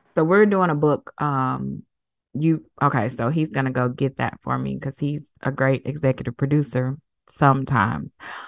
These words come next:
But honestly, if he was, like, the best executive producer, he would have had it on a sticky note for me or something to, like, cue me up. But I have to produce my own stuff. And I'm starting to rethink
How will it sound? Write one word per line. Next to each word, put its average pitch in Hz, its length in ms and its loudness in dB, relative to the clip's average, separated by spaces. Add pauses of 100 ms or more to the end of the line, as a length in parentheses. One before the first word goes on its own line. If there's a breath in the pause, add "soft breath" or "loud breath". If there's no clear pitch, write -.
But 127 180 0
honestly, 139 580 2
if 107 80 -4
he 127 120 -4
was, 123 220 -8
like, 101 240 -4
the 120 160 -4
best - 320 -2
executive 175 640 -2
producer, 185 680 -4
he 160 160 -6
would 120 140 -8
have 127 80 -8
had 123 220 -6
it - 80 -12
on 113 180 -10
a 120 60 -10
sticky 151 420 -6
note 151 380 -2
for 151 180 -2
me 147 220 -6
or 139 160 -8
something 143 540 -6
to, 135 100 -6
like, 127 440 -4 (460 loud breath)
cue 139 240 2
me 190 220 6
up. 294 260 0 (220)
But 120 100 -2
I 117 80 0
have 135 240 0
to 147 80 -4
produce 185 460 0
my 214 200 4
own 240 300 2
stuff. 131 460 -4 (440 loud breath)
And 233 120 6
I'm 403 120 6
starting 440 520 6
to 285 80 6
rethink 180 640 4